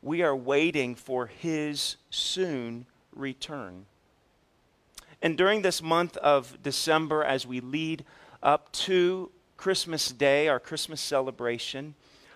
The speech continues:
uh, we're going to spend some time talking about, uh, waiting for Christ's return. And we're going to look here at Second Peter chapter three, where Peter gives us some instruction in that regard. And then,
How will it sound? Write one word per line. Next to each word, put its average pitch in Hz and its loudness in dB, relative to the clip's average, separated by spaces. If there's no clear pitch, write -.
uh, 139 4
we're 160 2
going 247 -2
to 233 -4
spend 202 -2
some 170 -8
time 170 -2
talking 208 -4
about, 143 2
uh, 147 -4
waiting 226 2
for 214 -4
Christ's 196 -2
return. 165 -10
And 185 4
we're 202 4
going 202 6
to 185 6
look 214 6
here 190 4
at - 2
Second 180 0
Peter 165 -2
chapter 151 0
three, 185 2
where 151 0
Peter 165 0
gives 165 0
us 175 -2
some 160 -2
instruction 170 -2
in 139 -2
that 147 2
regard. 147 6
And 143 -2
then, 170 4